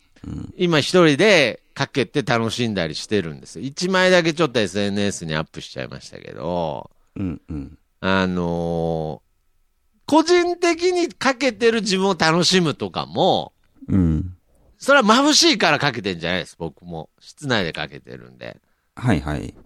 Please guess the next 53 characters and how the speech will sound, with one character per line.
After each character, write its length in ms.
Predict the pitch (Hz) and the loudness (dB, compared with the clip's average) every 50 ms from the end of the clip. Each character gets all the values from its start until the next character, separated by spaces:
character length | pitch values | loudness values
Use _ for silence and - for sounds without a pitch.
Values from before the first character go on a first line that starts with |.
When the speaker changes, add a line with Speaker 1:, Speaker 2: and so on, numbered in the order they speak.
| - | -6
Speaker 2:
た 160 | - 247 294 262 | -2 0 2 4
だ、 320 | 262 262 233 160 123 - _ - - - - - - - - - - - - - - - - - - - | 4 4 4 2 0 -4 _ -20 -20 -20 -20 -20 -20 -20 -20 -20 -20 -20 -20 -20 -20 -20 -20 -20 -10 -4
サ 80 | - 214 | -2 0
ン 40 | 220 | 2
グ 60 | 226 | 2
ラ 60 | 208 | 2
ス 80 | 175 208 | 2 2
を 60 | 190 | 0
か 160 | - 190 190 | 0 -2 -2
け 140 | - 240 247 | 2 2 2
る 100 | 254 240 | 2 2
と 180 | 185 - 233 226 | 2 2 4 4
い 60 | 240 | 4
う 60 | 262 | 4
嗜 260 | 262 180 - - - - | 2 2 0 0 0 0
好 320 | - 269 294 285 285 277 | 2 6 6 8 8 6
品 380 | 202 208 262 262 262 262 262 254 | 6 4 0 -2 -2 -2 -4 -2
と 180 | - 233 240 226 | 0 2 2 2
し 140 | - - | 2 -2
て、 400 | - - 285 254 180 98 - - - _ | 0 2 4 4 4 2 0 -4 -12 _
は 300 | _ - 92 95 87 78 | _ -2 0 0 0 2
い。 40 | - 107 | 2 4
Speaker 1:
う 20 | |
ん。 400 | 98 92 90 90 87 87 78 - | 4 4 4 2 0 -4 -6 -6
Speaker 2:
最 300 | - - 156 175 180 143 | -4 0 0 2 2 0
近 200 | - - 175 165 147 - | -2 -4 -6 -6 -6 -6
隠 240 | - 131 120 151 | -10 -6 -2 -2
れ 120 | 139 117 87 | -2 -2 -2
て 60 | - - | -6 -10
た 160 | - 101 104 | -8 -8 -6
の、 140 | - 107 104 - | -6 -8 -6 -2
飲 160 | 156 143 143 131 | 2 2 2 2
ん 60 | 104 | 0
で 100 | 95 - - | -4 -10 -12
ま 120 | - - | -16 -20
す。 180 | - - _ _ - 101 | -20 -20 _ _ -4 -2
飲 160 | 120 139 123 | -2 -2 -2
ん、 200 | 107 113 151 165 | -2 -2 0 2
飲 80 | 175 | 2
ん 80 | 160 127 | 2 2
で 80 | 113 92 | 0 -2
る 80 | 87 | -2
じ 60 | 85 | -4
ゃ 40 | 85 | -6
な 20 | 80 | -4
い、 20 | |
か 160 | - 131 127 - | -2 -2 -2 -2
け 100 | - 82 | -4 -10
て 100 | - - | -10 -12
ま 140 | - - | -16 -18
す。 160 | - - - 98 | -14 -10 -8 -4
は 320 | - - 156 - - | 0 0 0 4 4
い。 40 | 226 | 2